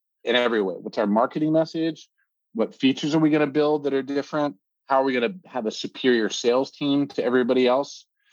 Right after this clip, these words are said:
How are we gonna do press? How do we get our name out there so that whenever you think of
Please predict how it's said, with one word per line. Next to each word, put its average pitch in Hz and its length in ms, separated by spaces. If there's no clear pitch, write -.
How 131 200
are - 20
we 135 80
gonna 131 220
do 123 340
press? - 560
How 143 120
do 143 80
we 135 320
get 127 180
our 120 100
name 127 240
out 123 200
there 113 260
so 110 200
that 107 240
whenever 120 420
you 123 120
think 135 300
of 110 340